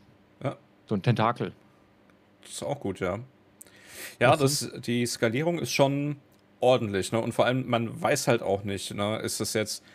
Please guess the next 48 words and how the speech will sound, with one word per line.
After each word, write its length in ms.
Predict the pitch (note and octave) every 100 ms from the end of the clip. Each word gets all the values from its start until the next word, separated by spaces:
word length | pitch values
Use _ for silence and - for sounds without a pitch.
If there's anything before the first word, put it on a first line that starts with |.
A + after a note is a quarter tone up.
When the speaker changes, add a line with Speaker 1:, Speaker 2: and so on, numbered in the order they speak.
| -
Speaker 1:
oder 200 | A2 G#2+
wie, 280 | A2 G#2+ G#2+
wie 260 | C3+ C3
hart 340 | A2 A2+ A#2 A2+
wird 180 | C3+
es 120 | B2 -
denn 120 | G2+
jetzt, 200 | F#2+ - G#2+
oder 280 | G#2+ G#2 G2+ - - - - -
was 180 | A#2 A#2+
ist 220 | C3 -
Difficulty 420 | D3 C#3+ C#3 C3
zehn 260 | A#2+ C#3 C3+
auf 220 | - A#2+
einer 80 | A#2+
T 120 | A#2+
sechzehn 580 | G#2+ B2 C3 - A#2 A2+
Lake, 380 | A2 A2 B2 - - - - -
ne, 140 | A#2
mit 260 | A#2 A#2 G#2+
was 200 | B2+ -
könnte 240 | C3 B2+
man 140 | A#2+ A2
das 120 | -
vergleichen, 640 | A2 - G#2+ B2 B2+ A#2+ - - -
um 120 | A2
halt 120 | G#2+ G#2
zu 140 | A#2
wissen, 180 | A#2 A2+
ob 160 | G2+
sein 220 | - A2 G#2
Char 260 | A2 G#2+
dafür 320 | G2+ G#2 G#2+
halt 140 | G#2 G2
überhaupt 460 | G#2+ G2+ - - - -
bereit 320 | G2+ G2+ A2
ist, 160 | F#2 G2+
ne? 140 | G2+
Speaker 2:
Mhm. 80 | B2+
Speaker 1:
Aber 140 | G#2+
ich 140 | G2 -
meine, 140 | G2+
das 100 | G2+
ist 20 | G#2
ja 60 |
immer 140 | F#2 G#2+
so, 160 | G2+
wenn, 280 | G2 F#2 G2